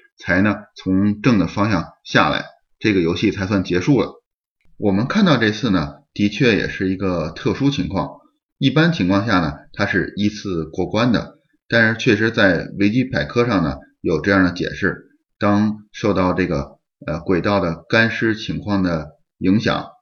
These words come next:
或者风力的影响，这个过山车呢，会出现向后倒退的情况。坐这趟过山车的人呢，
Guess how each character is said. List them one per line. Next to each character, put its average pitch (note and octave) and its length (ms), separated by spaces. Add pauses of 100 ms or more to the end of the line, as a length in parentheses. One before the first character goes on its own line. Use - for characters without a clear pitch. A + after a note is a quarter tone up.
(160)
或 G2 160
者 D#2 360 (180)
风 C#3 180
力 A#2+ 120
的 E2 80
影 C#2 200
响， D2+ 240 (360)
这 G2+ 140
个 C#2+ 420
过 A2 120
山 G#2+ 200
车 A2+ 140
呢， D2+ 260 (160)
会 F#2+ 280
出 G#2 220
现 D#2+ 320 (180)
向 F#2 320
后 F2 320
倒 G2+ 180
退 F3 200
的 F#2 80
情 - 180
况。 - 140 (500)
坐 B2 360
这 D#3+ 180
趟 G#2 220
过 G#2 200
山 G2+ 160
车 A2+ 120
的 F#2+ 100
人 C#2+ 220
呢， D#2+ 180